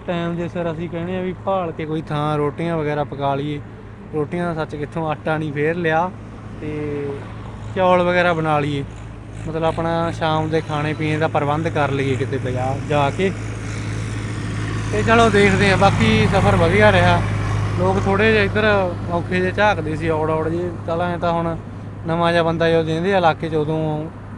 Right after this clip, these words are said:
ਹਰੇਕ ਬੰਦਾ ਝਾਕਦਾ ਹੀ ਹੁੰਦਾ ਗਾ ਵੀ ਆਹ ਕੌਣ ਤੁਰਿਆ ਫਿਰਦਾ, ਕੀ ਕੁਛ ਲੱਦੀ ਫਿਰਦਾ ਸਾਈਕਲ 'ਤੇ। ਚਲੋ ਉਹ ਤਾਂ ਕੋਈ ਚੱਕਰ ਨਹੀਂ। ਤੇ ਕਰਦੇ ਆ ਫਿਰ ਅੱਗੇ ਸਫ਼ਰ, ਛੇਤੀ ਭਾਲਦੇ ਆ ਕੋਈ ਜਗ੍ਹਾ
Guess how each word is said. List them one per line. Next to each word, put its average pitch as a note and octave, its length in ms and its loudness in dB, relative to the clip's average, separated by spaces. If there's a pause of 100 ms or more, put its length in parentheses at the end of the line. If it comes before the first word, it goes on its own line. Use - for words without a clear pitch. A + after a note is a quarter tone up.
(360)
ਹਰੇਕ G#3 220 0
ਬੰਦਾ G3+ 300 0
ਝਾਕਦਾ F#3 420 6
ਹੀ F#3+ 120 2
ਹੁੰਦਾ C#3+ 260 0
ਗਾ C#3+ 100 0
ਵੀ D3+ 180 0
ਆਹ D#3 240 4
ਕੌਣ D3+ 260 0
ਤੁਰਿਆ D3 260 2
ਫਿਰਦਾ, C#3 320 2
ਕੀ C#3 180 2
ਕੁਛ C#3 240 2
ਲੱਦੀ C3 360 0
ਫਿਰਦਾ C3+ 280 -2
ਸਾਈਕਲ C3+ 320 -2
'ਤੇ। D3+ 100 -4 (760)
ਚਲੋ D3+ 240 2
ਉਹ D#3 60 2
ਤਾਂ E3+ 120 2
ਕੋਈ D3+ 180 4
ਚੱਕਰ D#3 340 6
ਨਹੀਂ। E3 160 8 (540)
ਤੇ C3+ 380 12 (580)
ਕਰਦੇ F3 380 12
ਆ D#3+ 40 12
ਫਿਰ E3 160 12
ਅੱਗੇ D3+ 220 12
ਸਫ਼ਰ, D3 320 10
ਛੇਤੀ D#3 300 10
ਭਾਲਦੇ D3+ 500 12
ਆ D3 60 10
ਕੋਈ D3+ 160 8
ਜਗ੍ਹਾ D3+ 340 10